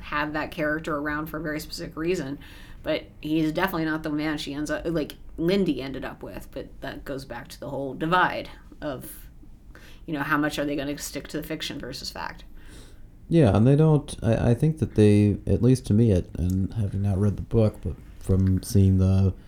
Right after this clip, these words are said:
Speaker 2: responses to so many people who did, it feels like they've already made so many choices to, you know, tell this story as this story and do what's best for this as a show and as, as,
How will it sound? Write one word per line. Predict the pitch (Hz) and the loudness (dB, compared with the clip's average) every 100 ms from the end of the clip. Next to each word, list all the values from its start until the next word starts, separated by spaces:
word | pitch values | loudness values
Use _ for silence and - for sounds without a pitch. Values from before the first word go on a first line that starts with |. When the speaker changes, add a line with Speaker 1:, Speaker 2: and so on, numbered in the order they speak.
| - - - - | -20 -20 -10 0
Speaker 2:
responses | 101 - 98 95 92 87 | 0 4 4 4 0 -2
to | 90 | -2
so | - | 4
many | 95 | 4
people | 92 92 92 | 4 2 4
who | 95 | 2
did, | - 104 98 | 6 8 8
it | 87 - | 4 -2
feels | - 104 95 | 0 2 2
like | 92 - | -2 0
they've | 92 87 | 0 2
already | 92 95 95 95 95 87 - - | 2 4 4 4 2 0 -6 -4
made | 101 95 95 90 | 2 4 4 2
so | - 90 | 0 2
many | 90 85 | 2 0
choices | - 95 95 - 87 | 0 2 2 0 -4
to, | - - 90 87 90 90 - - - - - - - - - - - - - | -4 -2 0 0 -2 -2 -8 -20 -20 -20 -20 -20 -20 -20 -20 -20 -20 -14 -2
you | 95 | -2
know, | 71 69 - - - - - - - | 0 -4 -8 -18 -20 -20 -20 -20 -4
tell | 117 95 | 4 4
this | - 98 95 | 4 2 2
story | - 95 95 95 92 85 | 0 0 2 2 2 2
as | 92 92 | 0 0
this | 90 85 | -2 -4
story | - 92 92 90 87 | -4 0 2 2 2
and | 80 92 | 0 0
do | 98 92 | 0 0
what's | 95 - | 0 -4
best | - 92 - | -4 -6 -4
for | |
this | 92 95 | -8 -6
as | - 95 | -8 -10
a | |
show | - 117 110 107 98 | -2 2 6 6 6
and | 95 | 4
as, | 92 85 - | 0 -2 -6
as, | - 90 - | -4 -4 -6